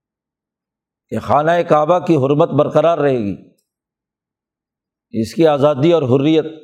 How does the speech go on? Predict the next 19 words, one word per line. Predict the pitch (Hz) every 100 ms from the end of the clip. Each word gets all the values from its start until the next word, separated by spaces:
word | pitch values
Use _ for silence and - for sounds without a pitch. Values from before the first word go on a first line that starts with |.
| _ _ _ _ _ _ _ _ _ _ _ _ _ _ _ _
تو | 143 123
باقی | 165 165 196 135
جو | 151 202
شرطیں | 202 180 - 196
وہ | 185
کہیں | 165 160 160
گے، | 160
میں | 151
مان | 143 131 120
لوں | 104 80
گا۔ | - _ _ _ _ _ _ _ _ _ _ _ _ _ _ _ _
انہوں | 123 151
نے | 165
لمبی | 151 151 143 170
چوڑی | 160 156
شرائط | 143 135 147 160 160
بیان | 143 143 135
کر | 139
دی | 117 123 -